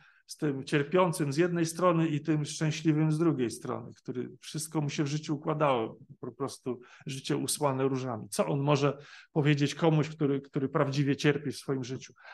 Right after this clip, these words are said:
Ale ten, który przeszedł przez cierpienie własne, ten może coś powiedzieć i coś dać człowiekowi, który, który przez to, przez to przechodzi. Więc, więc to jest ta, ta zdolność wczucia się w sytuację drugiego człowieka. Ten, ten smutek, y, nasz własny, przeżyty,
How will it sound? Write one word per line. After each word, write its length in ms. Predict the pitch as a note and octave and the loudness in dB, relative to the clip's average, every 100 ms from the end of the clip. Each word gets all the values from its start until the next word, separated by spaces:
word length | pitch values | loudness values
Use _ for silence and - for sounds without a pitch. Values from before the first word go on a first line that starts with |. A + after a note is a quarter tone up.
| - | -14
Ale 180 | - D3 | 2 2
ten, 240 | D#3+ G3+ G3+ | 6 6 6
który 220 | F3+ D#3+ | 4 2
przeszedł 460 | - G3+ G#3 G#3 | 2 0 0 -2
przez 260 | - D#3+ D3+ | -4 -8 -6
cierpienie 500 | - D#3 D#3+ D#3+ D3+ | -4 -4 -2 -2 -2
własne, 640 | C3 F3+ E3 - B2+ B2 - _ _ _ _ _ _ _ _ _ _ _ | 0 0 0 -4 -12 -18 -20 _ _ _ _ _ _ _ _ _ _ _
ten 200 | D3+ D3+ | -2 0
może 340 | C#3+ C#3 C3+ | 0 0 -2
coś 420 | - C#3+ B2 - _ | -2 -2 -4 -8 _
powiedzieć 640 | D3 C3 C3 B2 B2 - - | -6 -2 -2 -2 -4 -6 -8
i 60 | |
coś 280 | D3 D#3 B2+ | -2 -2 2
dać 360 | C#3 D3+ D3 - | 6 6 4 -4
człowiekowi, 600 | D3+ C3 C3 C#3+ C3 C3 | -4 -4 0 0 0 -4
który, 340 | - C3 B2 - - - - | 0 2 2 -2 -16 -20 -18
który 180 | - C#3+ | 2 2
przez 400 | C#3+ - E3 D#3+ | 4 4 4 6
to, 300 | E3+ C#3+ C3+ | 4 4 4
przez 300 | - E3 D#3+ | -2 -2 0
to 100 | - | -2
przechodzi. 640 | D#3 - C#3+ F#3 D3+ B2 - - - - - - _ _ _ _ | 0 0 4 6 6 2 -8 -14 -20 -20 -20 -20 _ _ _ _
Więc, 400 | E3+ E3 D#3+ - | 6 6 6 2
więc 280 | D3+ D#3+ D#3+ | 4 2 4
to 120 | G3+ | 6
jest 260 | G3+ F#3+ - | 6 4 2
ta, 180 | F3+ E3+ | 2 2
ta 240 | F3+ E3 | 0 0
zdolność 580 | D3+ C#3+ F#3 G3+ F#3+ E3 | 0 0 2 2 0 -4
wczucia 560 | - - A#3+ - G3+ | -8 -4 -4 -2 -4
się 180 | E3 F#3+ | -2 -4
w 100 | E3+ | -6
sytuację 600 | - F#3 F#3+ F#3 F3+ F3+ | -8 -6 2 2 2 0
drugiego 440 | D#3 D#3+ D#3+ D#3 D#3 | -2 -2 0 -2 -4
człowieka. 560 | D#3 D3 C#3 B2 B2+ | -6 -4 -2 -4 -6
Ten, 280 | - C#3+ D3 | -6 -4 -4
ten 220 | D3 C#3+ | -4 -6
smutek, 840 | C#3 - D#3+ F3+ G#3 G#3 F#3 - - | -4 -2 2 4 4 2 2 -2 -2
y, 300 | E3 D#3 D3+ | 0 2 2
nasz 380 | D3+ E3+ F3 D3 | 4 4 4 0
własny, 600 | D3 E3 F3 E3 - D3+ | 2 4 4 4 0 -2
przeżyty, 800 | D#3+ E3 C#3 D3+ F3+ F3+ E3 | 0 0 2 4 4 4 4